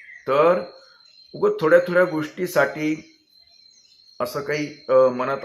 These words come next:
आणत जाऊ नका. मन प्रसन्न ठेवा. ऐका, हं? ठीक आहे, तुम्हाला काही केलेलं असं असू द्या, काय असेल ते असू द्या. हं?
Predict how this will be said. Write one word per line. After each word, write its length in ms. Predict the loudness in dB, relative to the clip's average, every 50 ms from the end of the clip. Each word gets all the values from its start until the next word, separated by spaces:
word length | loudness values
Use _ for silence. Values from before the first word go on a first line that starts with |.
| -10 -8
आणत 180 | -8 -6 -2
जाऊ 240 | 0 0 2 2 0
नका. 320 | 0 -2 -4 -6 -6 -8 -12 -16 -20 _ _ -20 -20 -20 -20 _ _ _ _ _ _ _ _ _ -8
मन 320 | -4 -2 -2 -2 -2 -4
प्रसन्न 680 | -8 -10 -6 -4 -4 -4 -4 -6 -6 -4 -4 -2 -2 -2
ठेवा. 480 | -4 -2 -2 0 2 4 4 2 2 -2 -6 -12 -20 -20 -20 -20 _ -20 -20 _ _ _ -20 -20 -20 -20 -20 _ _
ऐका, 480 | -6 -6 -2 0 0 0 0 0 -2 -8 -14 -20 -20 _ _ -20 -20 -20 _ -20 -20 -14 -12
हं? 180 | -10 -10 -10 -12 -14 -18 _ _ _ _ -20 -20 -20 -20 -18 _ -4
ठीक 200 | -4 2 4 4
आहे, 140 | 4 4
तुम्हाला 220 | 4 4 4 4 6
काही 160 | 4 2 0
केलेलं 400 | 0 0 -2 -2 0 2 2 2
असं 300 | 2 2 2 2 2 2
असू 140 | 2 0 -2
द्या, 140 | -2 -2 0
काय 280 | 0 2 2 2 2
असेल 240 | 0 -2 -8 -12 -10
ते 80 | -12 -12
असू 200 | -12 -14 -18 -20
द्या. 420 | -20 -20 -20 _ _ _ _ -12
हं? 140 | -10 -10